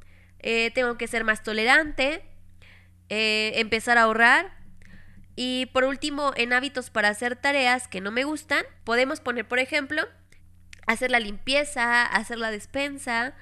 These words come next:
Ya teniendo todo esto completo, detrás de la hoja, de acuerdo a cada apartado, vas a colocar cómo es que vas a comenzar a hacer estos cambios. ¿Qué es lo que necesitas para hacer estos cambios?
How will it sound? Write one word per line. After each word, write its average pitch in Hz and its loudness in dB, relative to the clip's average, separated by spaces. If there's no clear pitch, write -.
Ya 285 2
teniendo 294 0
todo 262 2
esto 247 0
completo, 196 -2
detrás 220 2
de 269 0
la 240 6
hoja, 240 -2
de - -4
acuerdo 208 -2
a 208 -2
cada 208 4
apartado, 240 -2
vas 208 -6
a 247 -6
colocar 214 0
cómo 330 0
es 311 -2
que 302 -2
vas 269 4
a 269 0
comenzar 226 -6
a 226 2
hacer 226 -4
estos 214 -8
cambios. 233 -6
¿Qué 285 2
es 294 -2
lo 311 -4
que 269 -2
necesitas 254 -4
para 220 0
hacer 214 -4
estos 208 -8
cambios? 160 -8